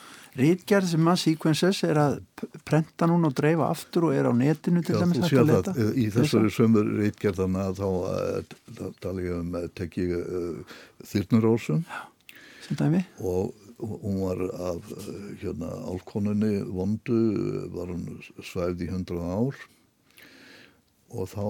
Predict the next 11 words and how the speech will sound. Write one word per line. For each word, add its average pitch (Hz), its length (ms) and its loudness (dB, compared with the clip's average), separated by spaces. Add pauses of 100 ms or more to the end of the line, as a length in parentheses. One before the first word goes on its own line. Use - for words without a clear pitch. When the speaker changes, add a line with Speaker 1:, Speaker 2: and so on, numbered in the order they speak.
(200)
Speaker 2:
kom 95 180 -8
góða 101 400 -2
álfkonan 107 800 -2
og 98 320 -6
hún 104 300 -2 (160)
svæfði 98 420 -4
alla 104 240 -6
hirðina 95 560 -2
í 92 160 -6
hundrað 82 380 -6
ár 76 300 -8